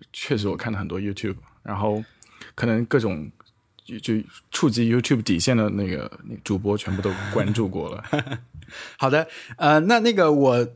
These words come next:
Speaker 2: 没有为这期节目做任何的大纲什么的，但是我做了一个准备。
Speaker 1: OK。
Speaker 2: 呃，我们，我们是大概，我们第一次说要聊这个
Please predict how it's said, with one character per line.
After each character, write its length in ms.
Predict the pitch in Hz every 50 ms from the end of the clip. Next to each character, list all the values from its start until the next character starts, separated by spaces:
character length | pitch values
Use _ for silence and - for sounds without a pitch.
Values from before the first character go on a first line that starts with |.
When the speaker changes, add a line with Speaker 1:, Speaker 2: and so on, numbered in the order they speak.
| - _
Speaker 2:
没 160 | _ 143 147 180
有 180 | 220 202 139
为 300 | 123 139 175 170 160 156
这 180 | 151 - 180 156
期 300 | 151 - - 170 170 160
节 180 | 156 - 110
目 160 | 107 123 131 127
做 180 | - 143 135
任 140 | 135 139 131
何 80 | 123 120
的 100 | 120 117
大 320 | 117 - - - 123 113
纲 260 | 117 117 123 135 143
什 120 | 147 - 117
么 80 | 92
的， 100 | 85 85
但 160 | - - 170
是 80 | 170 170
我 160 | 170 143 110
做 220 | 101 - - 175 151
了 80 | 139
一 100 | 120 120
个 120 | 120 143 135
准 260 | - 120 98 - -
备。 240 | 90 85 76 - - -
Speaker 1:
OK。 280 | - 107 - 104 80 - - - _ _ _
Speaker 2:
呃， 420 | - 101 101 95 87 90 90 87
我 160 | - 107 107 104
们， 100 | 110 113
我 80 | 117
们 200 | 107 110 123 143
是 200 | 139 - - 156
大 220 | 135 143 - 156 151
概， 60 | -
我 80 | 220
们 100 | 202 240
第 80 | 135 196
一 60 | 202
次 100 | 190 208
说 160 | 175 - 175
要 120 | 165 160 147
聊 180 | 123 104 110
这 100 | 123 -
个 100 | 143 131